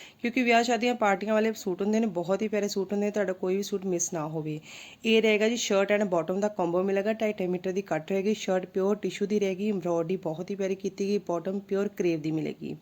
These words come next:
ਕੋਈ ਵੀ ਸੂਟ ਤੁਸੀਂ ਲੈ ਸਕਦੇ, ਜਿਹੜਾ ਵੀ ਸੂਟ ਪਸੰਦ ਆਉਂਦਾ, ਉਸ ਸੂਟ ਦਾ ਸਕਰੀਨਸ਼ਾਟ ਮੇਰੇ WhatsApp ਨੰਬਰ 'ਤੇ ਸੈਂਡ ਕਰਕੇ ਆਪਣੇ ਲਈ ਤੁਸੀਂ ਕੋਈ ਵੀ ਸੂਟ ਬੁੱਕ ਕਰਾ ਸਕਦੇ ਹੋ। Cash on delivery ਨਹੀਂ ਹੈ ਜੀ, ਪੈਸੇ ਤੁਹਾਨੂੰ ਪਹਿਲਾਂ ਹੀ ਪੇ ਕਰਨੇ ਪੈਣਗੇ। ਸ਼ਿਪਿੰਗ ਫ੍ਰੀ ਰਹੇਗੀ,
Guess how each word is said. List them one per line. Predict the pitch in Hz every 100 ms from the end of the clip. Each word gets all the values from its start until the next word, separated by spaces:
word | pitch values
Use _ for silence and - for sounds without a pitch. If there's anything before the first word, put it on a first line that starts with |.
| - - - - - -
ਕੋਈ | 220 226
ਵੀ | 240
ਸੂਟ | 247 233
ਤੁਸੀਂ | 240 233
ਲੈ | 202 160
ਸਕਦੇ, | 165 196 214 196
ਜਿਹੜਾ | 180 196
ਵੀ | 226
ਸੂਟ | 226 196
ਪਸੰਦ | 214 202 175
ਆਉਂਦਾ, | 185 220
ਉਸ | 233 233
ਸੂਟ | 233
ਦਾ | 214 220
ਸਕਰੀਨਸ਼ਾਟ | 214 226 247 254 208 196
ਮੇਰੇ | 196 190
WhatsApp | 190 - 202
ਨੰਬਰ | 185 185
'ਤੇ | 180
ਸੈਂਡ | 185 170
ਕਰਕੇ | 170 165 233 262 - - - 208
ਆਪਣੇ | 196 214 208
ਲਈ | 214
ਤੁਸੀਂ | 233 240
ਕੋਈ | 226 202 214
ਵੀ |
ਸੂਟ | 220 202
ਬੁੱਕ | 180 180
ਕਰਾ | 175 170
ਸਕਦੇ | 160 156 147
ਹੋ। | - - _ - -
Cash | 220 220
on | 285
delivery | 285 285 285 269
ਨਹੀਂ | 226 226
ਹੈ |
ਜੀ, | 226
ਪੈਸੇ | 220 214 214
ਤੁਹਾਨੂੰ | 214 208
ਪਹਿਲਾਂ | 160 170
ਹੀ | 196
ਪੇ | 208 202
ਕਰਨੇ | 202 202
ਪੈਣਗੇ। | 202 214 226
ਸ਼ਿਪਿੰਗ | 208 - 202
ਫ੍ਰੀ | 190 180 175
ਰਹੇਗੀ, | 185 196